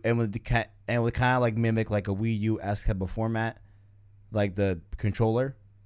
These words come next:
uh, of that standpoint, and j-, just a bunch of other things involving remote play. So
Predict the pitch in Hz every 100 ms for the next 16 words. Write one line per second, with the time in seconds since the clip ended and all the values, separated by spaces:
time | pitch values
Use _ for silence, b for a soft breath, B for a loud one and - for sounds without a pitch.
0 | - 104 104 101 98 95 - 98 95 101
1 | 101 - 113 104 113 110 - b b b
2 | b 113 120 110 117 - 160 180 220 196
3 | 214 185 160 147 123 117 110 110 104 101
4 | 98 95 78 92 98 92 90 85 - 76
5 | 53 78 - - 82 76